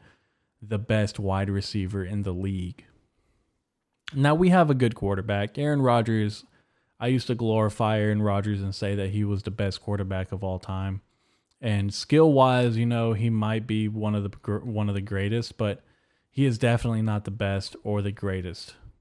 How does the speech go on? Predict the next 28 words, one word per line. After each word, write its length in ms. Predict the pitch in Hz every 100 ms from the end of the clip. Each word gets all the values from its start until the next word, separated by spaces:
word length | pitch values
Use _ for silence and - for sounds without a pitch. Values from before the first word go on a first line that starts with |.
| -
Like, 320 | 98 90 - _ _ _ _ _ _ _
number 320 | 139 151 139 127
one 380 | 120 117 107
wise, 600 | 101 95 95 92 95 - - _ _
I 80 | -
would 200 | 107 104
not 240 | 101 98 -
say 260 | 101 92
Aaron 240 | 92 92 90
Rodgers 380 | 90 92 92
is 120 | 92 92
number 240 | 92 90
one. 340 | 90 92 98 - _ _ _ _
Um, 500 | 113 117 117 113 113 - _ _
he 180 | - 127
definitely 720 | 120 120 123 127 117 120 110
is 380 | 107 110 104 -
a 140 | 107
really 340 | 98 101 101 101
great 260 | 101 98
quarterback. 600 | - 101 101 107 120 120
He 240 | - 104 101
is, 360 | 98 98 113 320
uh, 480 | 147 104 95 87 - _ _ _ _
skillful. 760 | - - 139 139 - 147 143 127
He 140 | 117
is 260 | 101 101 - - _
purposeful. 840 | 127 127 123 117 - 120 120 123